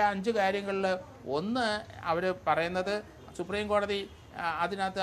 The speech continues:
ആയിരത്തി തൊള്ളായിരത്തി എൺപതിലാണ് എൻ്റെ ഒരു ഓർമ്മ, ബച്ചാൻ സിംഗ് വേഴ്സസ് സ്റ്റേറ്റ് ഓഫ് പഞ്ചാബ്, പഞ്ചാബിലെ ബച്ചാൻ സിംഗിൻ്റെ കാര്യത്തിലാണ് ഈ rarest of rare case ആദ്യമായിട്ട് സുപ്രീം കോടതി apply ചെയ്യുന്നത്. അതിനകത്ത് അഞ്ച് കാര്യങ്ങൾ വേണം. ഒന്ന്, അതിൻ്റെ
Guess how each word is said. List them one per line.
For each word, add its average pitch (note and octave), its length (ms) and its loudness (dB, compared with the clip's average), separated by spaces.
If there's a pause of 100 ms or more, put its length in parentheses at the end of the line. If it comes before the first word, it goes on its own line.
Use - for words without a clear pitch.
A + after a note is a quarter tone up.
ആയിരത്തി F3+ 240 6
തൊള്ളായിരത്തി F#3+ 400 2
എൺപതിലാണ് F#3 460 2
എൻ്റെ F3 160 -2
ഒരു D#3+ 80 2 (100)
ഓർമ്മ, D#3+ 240 4 (460)
ബച്ചാൻ A#3 420 6
സിംഗ് A#3+ 260 2
വേഴ്സസ് G#3 420 0 (340)
സ്റ്റേറ്റ് G#3 300 2
ഓഫ് G3 140 0
പഞ്ചാബ്, F3+ 420 6 (260)
പഞ്ചാബിലെ G3 480 2 (100)
ബച്ചാൻ G#3 360 2
സിംഗിൻ്റെ G#3+ 380 0
കാര്യത്തിലാണ് F3+ 520 2 (180)
ഈ - 20 0 (140)
rarest G#3+ 540 2
of G3+ 180 -6
rare F#3 280 4
case D#3+ 300 -2 (480)
ആദ്യമായിട്ട് E3 440 0
സുപ്രീം D#3+ 280 -6
കോടതി C#3+ 240 0
apply C3 240 -4
ചെയ്യുന്നത്. F#2+ 320 -8 (340)
അതിനകത്ത് A3+ 340 4
അഞ്ച് B3 300 2
കാര്യങ്ങൾ A3 320 6 (120)
വേണം. D#3 180 4 (140)
ഒന്ന്, F#3+ 240 4 (640)
അതിൻ്റെ A#3+ 260 4